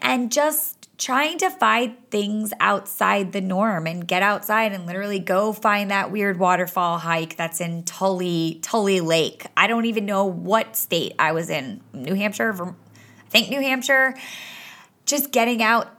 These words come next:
totally outside of what you would normally do. For me, it's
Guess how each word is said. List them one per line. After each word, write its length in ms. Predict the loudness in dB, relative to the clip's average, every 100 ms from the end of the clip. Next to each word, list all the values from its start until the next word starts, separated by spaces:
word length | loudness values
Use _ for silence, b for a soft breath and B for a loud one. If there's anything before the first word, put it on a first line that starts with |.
| _ _
totally 460 | -12 -2 0 2 4
outside 500 | 2 2 2 2 4
of 220 | 0 -2
what 240 | -2 -2 -4 _ _ _ _ _
you 140 | -4 -2
would 80 | 0
normally 400 | -2 -4 -6 -4
do. 240 | -6 -8
For 220 | -2 0
me, 640 | 0 0 0 0 -2 -4 0
it's 240 | 0 0